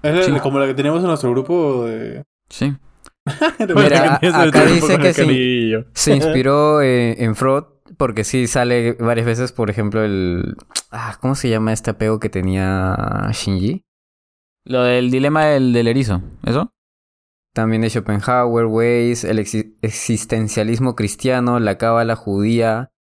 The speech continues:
Speaker 2: En la depresión de, de, de Hideaki Anno también, él mismo declara de que la depresión que él sentía lo inspiró a, a llevar mucho de esos temas a la serie.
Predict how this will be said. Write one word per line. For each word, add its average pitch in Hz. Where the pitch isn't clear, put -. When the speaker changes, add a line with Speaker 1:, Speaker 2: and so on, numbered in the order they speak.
Speaker 2:
En 135
la 123
depresión 123
de, 135
de, 107
de 98
Hideaki 107
Anno 110
también, 104
él 87
mismo 127
declara 110
de 101
que 95
la 101
depresión 104
que 113
él 107
sentía 107
lo 107
inspiró 98
a, 95
a 92
llevar 95
mucho 98
de 95
esos 107
temas 95
a 90
la 90
serie. 110